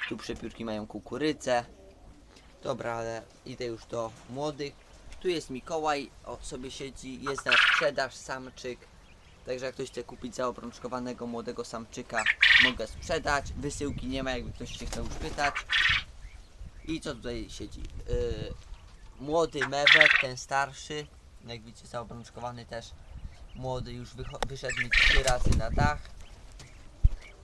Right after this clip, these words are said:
Dalej, tutaj rodzeństwo po tym, po tej parze od czerwonej samiczki. Takie dwa młode też już fajnie latają.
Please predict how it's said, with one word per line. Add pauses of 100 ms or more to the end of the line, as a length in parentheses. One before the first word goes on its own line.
Dalej,
tutaj
rodzeństwo
po
tym, (220)
po
tej
parze
od
czerwonej
samiczki. (600)
Takie
dwa
młode
też
już
fajnie
latają.